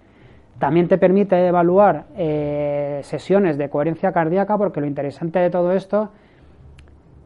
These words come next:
claro, no es utilizarlas de manera independiente. Lo, yo como lo enfoco es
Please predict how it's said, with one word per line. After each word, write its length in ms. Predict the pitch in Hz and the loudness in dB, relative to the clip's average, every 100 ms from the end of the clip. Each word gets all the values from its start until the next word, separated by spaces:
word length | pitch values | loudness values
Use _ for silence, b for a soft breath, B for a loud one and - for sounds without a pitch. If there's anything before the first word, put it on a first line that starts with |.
| - | -4
claro, 260 | - 175 | 0 2
no 100 | 147 | 2
es 80 | 156 | -2
utilizarlas 580 | 175 180 165 165 170 160 | -2 2 2 2 2 2
de 60 | 160 | 0
manera 240 | 156 156 | 0 0
independiente. 640 | 151 147 147 175 208 156 135 | -2 -4 -2 0 -2 -2 -6
Lo, 360 | 135 139 139 | -6 -6 -8
yo 180 | 147 160 | -4 -2
como 180 | 175 180 | 0 0
lo 80 | 175 | 0
enfoco 460 | 165 - 190 202 | -2 -2 0 2
es 220 | 196 165 | 2 0